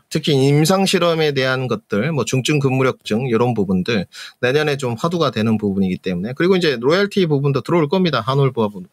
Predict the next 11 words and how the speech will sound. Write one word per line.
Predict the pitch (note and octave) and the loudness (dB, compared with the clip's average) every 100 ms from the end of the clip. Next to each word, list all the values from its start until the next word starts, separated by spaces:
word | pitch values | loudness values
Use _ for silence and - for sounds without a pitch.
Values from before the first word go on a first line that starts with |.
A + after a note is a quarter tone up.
| - | -10
어, | G#2 | -6
바이오 | C3 A#2+ A2+ | -2 -2 -4
파바는. | - A#2+ A2 G#2 E3 - - - | -4 -2 -2 -2 -4 -8 -14 -8
특히 | - G#3+ D3+ C3+ | 0 2 2 2
이뷰노반트와의 | E3+ A3 A3+ G#3 G3 - E3+ D#3+ C#3+ B2+ | 2 2 2 2 0 0 2 2 2 0
어떤 | - B2 | -2 0
연동성 | A#2 E3 E3+ D#3 | 0 0 0 0
관계도 | C3+ A#2 G#2+ | 0 -2 -4
좀 | G2+ | -4
파악을 | - C#3+ B2 | -4 -4 -2
하시고. | A#2 G#2+ - F#2 F3 | -2 -2 -4 -8 -10